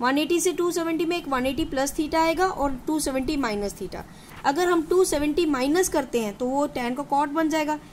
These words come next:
इसलिए हम उसको नहीं लेंगे। नाइंटी टू सेवेंटी के चक्कर में हमने पढ़ना ही नहीं है। तो क्या आ गया, हमने देखा ये simple value लिखी और ये tan जो कौन से क्वाड्रेंट में positive है, वो third क्वाड्रेंट में था,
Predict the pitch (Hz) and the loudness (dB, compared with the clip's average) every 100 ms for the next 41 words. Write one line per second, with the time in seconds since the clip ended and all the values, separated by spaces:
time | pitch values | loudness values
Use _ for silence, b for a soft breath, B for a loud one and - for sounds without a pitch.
0 | B - 247 294 294 277 302 277 240 190 | B -10 -2 0 0 0 0 2 0 -2
1 | 170 175 220 226 240 277 277 269 254 277 | -6 -6 -4 -4 -6 -6 -4 -2 -2 -4
2 | 269 262 269 269 294 330 277 240 214 196 | -6 -6 -4 -2 0 0 0 0 -2 -4
3 | 170 - - - - - 254 285 269 294 | -6 -10 -16 -20 -10 -6 0 2 2 2
4 | 427 B B - 262 277 262 262 330 302 | 0 B B -6 -2 0 0 -2 0 0
5 | 277 247 233 269 269 285 311 320 427 - | 0 -2 -2 -2 0 0 0 4 4 2
6 | 277 285 262 262 302 320 285 311 349 - | 0 0 0 0 -2 -2 -2 0 -2 -2
7 | 269 233 247 247 - 247 208 214 233 233 | -2 -2 -2 0 -2 -2 -2 -2 -2 -2
8 | 294 311 269 233 226 247 247 262 262 320 | -2 -4 -2 -4 -2 -4 -2 -4 -2 -2